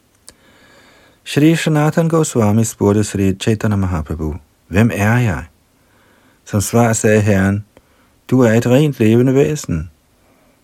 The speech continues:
Du er hverken den grove materielle krop eller den subtile krop bestående af sind og intelligens. Egentlig er du en åndelig sjæl,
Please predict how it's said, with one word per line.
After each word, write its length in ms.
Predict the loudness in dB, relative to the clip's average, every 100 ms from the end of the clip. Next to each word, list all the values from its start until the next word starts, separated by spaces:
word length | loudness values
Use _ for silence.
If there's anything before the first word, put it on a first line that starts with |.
| -2
Du 100 | 2
er 160 | 4
hverken 400 | 4 2 2 -2
den 180 | -2 0
grove 300 | 2 2 2
materielle 460 | 2 0 -2 -2 -4
krop 320 | -4 -4 -6
eller 380 | -4 -4 -2 -4 -6
den 160 | -8
subtile 480 | -6 -8 -2 -2 -2
krop 280 | -4 -6 -6
bestående 460 | -8 -6 -6 -6 -8
af 100 | -8
sind 240 | -6 -6
og 60 | -8
intelligens. 680 | -4 -2 0 -2 -4 -12 -20 _ _ _ _ _ _ _ _ _ -8
Egentlig 280 | -4 -2 0
er 160 | -2
du 260 | -2 -2 -4 -10 -8
en 100 | -4
åndelig 340 | 0 2 2
sjæl, 400 | 2 0 0 -2